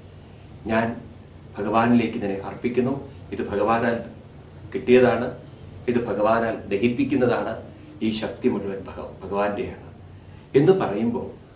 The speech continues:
ആ ശക്തിയെ നമുക്ക് മിസ്യൂസ് ചെയ്യാൻ ഒരിക്കലും തോന്നില്ല. അപ്പൊ കഴിക്കുന്ന ഭക്ഷണത്തോടുള്ള മനോഭാവം,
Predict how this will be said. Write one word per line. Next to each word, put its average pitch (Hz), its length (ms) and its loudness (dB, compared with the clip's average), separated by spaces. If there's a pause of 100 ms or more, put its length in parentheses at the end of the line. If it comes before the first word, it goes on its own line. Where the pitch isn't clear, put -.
(220)
ആ 135 200 0
ശക്തിയെ - 580 2
നമുക്ക് 123 240 0
മിസ്യൂസ് 110 520 0
ചെയ്യാൻ 95 180 -4
ഒരിക്കലും - 420 -12
തോന്നില്ല. - 360 -4 (1200)
അപ്പൊ 123 280 0
കഴിക്കുന്ന 143 400 4
ഭക്ഷണത്തോടുള്ള 127 720 2
മനോഭാവം, 104 720 -4